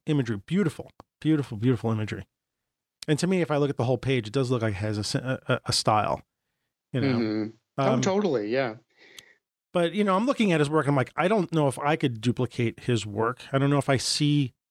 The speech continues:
Speaker 1: the world the way he's seeing it."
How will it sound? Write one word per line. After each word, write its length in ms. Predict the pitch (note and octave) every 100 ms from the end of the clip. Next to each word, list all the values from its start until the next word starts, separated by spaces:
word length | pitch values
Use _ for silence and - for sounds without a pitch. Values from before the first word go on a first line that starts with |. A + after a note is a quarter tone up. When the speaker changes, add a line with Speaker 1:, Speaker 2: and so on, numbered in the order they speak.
| -
Speaker 1:
the 80 | B2
world 500 | A#2 B2 A#2+ A#2+ A2+ _ _ _ _ _ -
the 80 | B2+
way 320 | A#2 A2+ - _ _ _
he's 260 | C#3+ C#3 D#3+
seeing 420 | - B2 G#2+ G2+
it." 180 | A2+